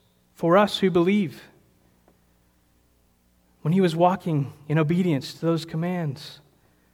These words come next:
part of what he was doing was doing that for us. Living out that perfectly righteous life that we could never live,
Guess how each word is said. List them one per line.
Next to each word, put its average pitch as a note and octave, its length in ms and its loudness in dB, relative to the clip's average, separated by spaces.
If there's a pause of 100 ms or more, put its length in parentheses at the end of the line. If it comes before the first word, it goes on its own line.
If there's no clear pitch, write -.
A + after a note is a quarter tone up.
(340)
part F3+ 180 -2
of D3+ 120 0
what E3 140 0
he E3+ 100 -2
was C3 180 -6
doing E3 380 -4
was A#2+ 160 -8
doing D#3+ 240 -4
that B2 160 -4
for A#2 200 -10
us. D3 380 -10 (1800)
Living F3+ 340 6
out F3 260 4
that D3+ 360 4
perfectly F#3+ 600 8
righteous D#3+ 720 4
life F3+ 480 8
that E3 140 6
we F#3 180 8
could G3 180 2
never E3 640 4 (340)
live, F3 640 6